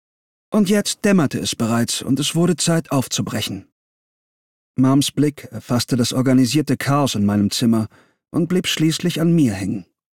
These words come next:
In ihren Augenwinkeln bildeten sich kleine Fältchen. Mit zwei Schritten war sie bei mir, wobei sie das Abendessen von gestern, das ich nicht angerührt hatte, geschickt umkurfte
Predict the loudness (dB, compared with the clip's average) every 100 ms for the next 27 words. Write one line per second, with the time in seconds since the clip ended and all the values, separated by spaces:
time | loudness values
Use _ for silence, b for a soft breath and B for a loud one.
0 | _ _ _ _ _ _ _ _ _ 0
1 | 2 2 2 0 2 2 2 2 0 0
2 | -2 b b b 0 2 0 -2 -2 -2
3 | -4 -2 0 -2 -2 -4 -4 -8 -12 -12
4 | _ _ _ _ _ _ _ _ _ _
5 | _ _ _ _ _ -4 0 0 0 0
6 | -2 0 0 2 0 0 2 2 2 -2
7 | -10 _ _ _ _ _ -2 0 0 0
8 | -2 -2 0 0 0 -4 -2 -2 0 0
9 | 0 0 2 2 2 -2 -6 -6 0 0
10 | 2 2 4 4 2 2 0 0 0 B
11 | B B -4 -2 0 -2 -2 -2 -2 -2
12 | -6 -6 -14 -20